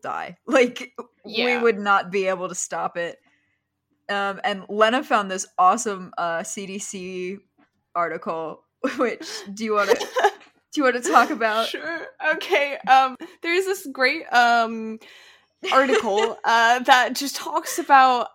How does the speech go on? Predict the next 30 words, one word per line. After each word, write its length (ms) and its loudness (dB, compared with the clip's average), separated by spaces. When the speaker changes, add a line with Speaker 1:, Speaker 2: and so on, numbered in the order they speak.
Speaker 2:
uh, 240 6
how 160 -2
to 100 -8
survive 440 -2
a 60 -6
zombie 300 -4
apocalypse, 640 -2
and 120 -2
it's, 220 -6
like, 200 0
from 200 -2
the 120 -2
official 360 -6
Speaker 1:
This 100 -2
is 120 -4
on 300 4
Speaker 2:
C 140 -2
D 60 2
C 20 4
website. 80 4
Speaker 1:
C 140 0
D 60 -2
C 60 -2
dot 300 2
gov, 360 -4
just 260 -12
letting 240 -2
you 100 -12
guys 300 -4
know. 360 0